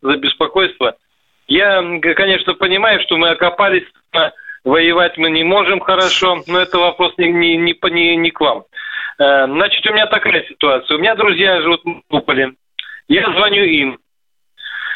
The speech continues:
Они говорят: «Мы выходцы из Таджикистана, родились там, э, русские ребята». Говорит: «Был сегодня на, м, база-, вот на рынке, называется Бахчеванжин. Поставили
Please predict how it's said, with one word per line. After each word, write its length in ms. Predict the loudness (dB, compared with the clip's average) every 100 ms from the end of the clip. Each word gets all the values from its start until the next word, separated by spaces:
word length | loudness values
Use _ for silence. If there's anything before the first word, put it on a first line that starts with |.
| -4
Они 220 | -2 0 0
говорят: 420 | 2 2 0 0
«Мы 140 | -2
выходцы 400 | 0 0 -2 -2
из 80 | -2
Таджикистана, 680 | -2 -2 -2 -4 -2 0 0
родились 400 | 0 0 0 0 -2
там, 160 | 0 0
э, 80 | -4 _
русские 760 | -6 0 4 4 2 0 0 0
ребята». 460 | 2 0 0 -6 -8 _ _ -20 -16 -12 -12 -12 -2
Говорит: 200 | 0 2
«Был 160 | 0 2
сегодня 240 | 0 0 2
на, 380 | 2 4 2 2
м, 1040 | -2 -2 -2 0 -2 -4 -2 0 2 0
база-, 480 | -2 -2 0 0 2
вот 180 | 2 2
на 160 | 2
рынке, 440 | 2 0 0 -2 -4 -4
называется 560 | -2 0 2 0 0
Бахчеванжин. 800 | -4 -2 0 0 0 0 0 -2 -4
Поставили 460 | -4 -2 0 2